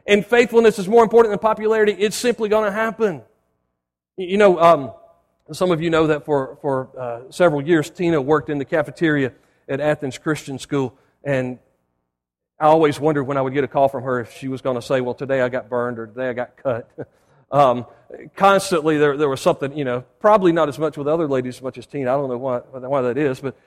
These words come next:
she was constantly saying, "Oh, man, I, I, you wouldn't believe what I did today. I got burned. I got cut." But not once did she ever say, "You know what? That's it. I have cut myself for the last time.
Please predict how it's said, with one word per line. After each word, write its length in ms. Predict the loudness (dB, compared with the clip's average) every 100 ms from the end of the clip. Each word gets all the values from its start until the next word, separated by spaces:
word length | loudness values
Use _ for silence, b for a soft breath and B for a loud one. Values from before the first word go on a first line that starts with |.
| _ _
she 160 | _ -2
was 140 | -2
constantly 540 | 4 4 4 0 -2 -2
saying, 360 | 0 0 0
"Oh, 80 | -4
man, 200 | -6 -4
I, 140 | -4 -4 -12
I, 120 | -20 -20 _ _ _ _ _
you 80 | 0
wouldn't 180 | 2 2
believe 240 | 4 4
what 140 | 2 0
I 40 |
did 240 | -2 -6
today. 140 | -8 -10
I 60 |
got 280 | 0 0 0
burned. 260 | -4 -6 -4
I 40 |
got 240 | 0 0 0
cut." 540 | -4 -4 -4 -16 -20 _ _ _ _ _ _ 4
But 140 | 4
not 240 | 8 6 8
once 360 | 6 6 2
did 220 | 4 4
she 240 | 4 -4 2
ever 220 | 2 2
say, 220 | 4 4
"You 120 | 4
know 140 | 2 4
what? 240 | 4 4
That's 240 | 6 4 6
it. 280 | 6 6 2 -14 _ -20 _ _ _ _ _ _ _ _ _ _ 0
I 120 | 4
have 260 | 4 0
cut 260 | 2 2 4
myself 520 | 2 2 2 2 2
for 100 | 2
the 80 | 2
last 340 | 2 0 -2
time. 300 | -4 -4 -6